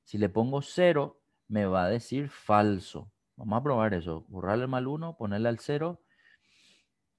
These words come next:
Y vamos a ver qué es eso, es así. Entonces, lo que yo les decía hace rato es, la gente asocia cero a falso y uno a verdadero, pero en realidad verdadero es cualquier número que no sea cero nomás. Entonces, ponerle un poco un número diferente de cero que no sea uno.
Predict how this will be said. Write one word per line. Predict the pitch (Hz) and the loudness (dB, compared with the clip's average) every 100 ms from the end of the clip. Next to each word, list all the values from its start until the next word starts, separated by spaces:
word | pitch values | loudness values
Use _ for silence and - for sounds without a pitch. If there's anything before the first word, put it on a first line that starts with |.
| _ _ _ - | _ _ _ -6
Y | 110 | -2
vamos | 104 98 110 90 | 0 0 0 0
a | 113 | 2
ver | 101 101 | 2 2
qué | 110 | 0
es | 95 | -2
eso, | 90 98 | -2 -4
es | 87 90 | -2 0
así. | 95 - 65 | -2 -4 -12
Entonces, | - 107 110 | -8 -4 0
lo | 110 | 0
que | 113 | 0
yo | 107 | 0
les | 120 143 | 0 0
decía | 143 113 113 | 0 0 0
hace | 131 | 0
rato | 104 98 101 | 0 0 0
es, | 90 82 - | -2 -4 -12
la | 98 92 | -10 -6
gente | 101 120 | -4 -2
asocia | 120 113 107 107 | -4 -4 -4 -6
cero | - 101 107 | -2 -2 0
a | |
falso | - 117 113 127 | 2 2 2 -4
y | 117 - | -6 -6
uno | 98 101 | -6 -4
a | |
verdadero, | 107 123 131 110 104 - | -2 2 2 2 -2 -4
pero | 113 131 | -4 -4
en | 147 | -4
realidad | 147 160 151 113 | -4 -2 0 0
verdadero | 120 139 117 110 | 0 0 2 2
es | 98 | 0
cualquier | 127 110 135 127 | -2 -2 -2 -2
número | 113 120 127 - _ | -2 -2 -4 -10 _
que | 139 | -6
no | 135 | -4
sea | 123 143 | -2 -2
cero | - 160 175 | 2 2 2
nomás. | 147 90 95 - | -2 -6 -8 -16
Entonces, | _ 104 117 - | _ -6 -6 -6
ponerle | - 120 185 | -8 -6 -6
un | 160 | -6
poco | 135 | -6
un | 135 127 | -6 -4
número | 117 110 117 110 - | -2 0 -2 -4 -6
diferente | 104 117 101 104 104 107 _ _ - - _ - | -4 -2 0 -2 -4 -8 _ _ -20 -20 _ -2
de | 107 | 0
cero | 107 - 127 139 | 0 2 2 2
que | 156 | -2
no | 123 | 0
sea | 120 | 2
uno. | 110 104 98 87 | 2 0 -2 -4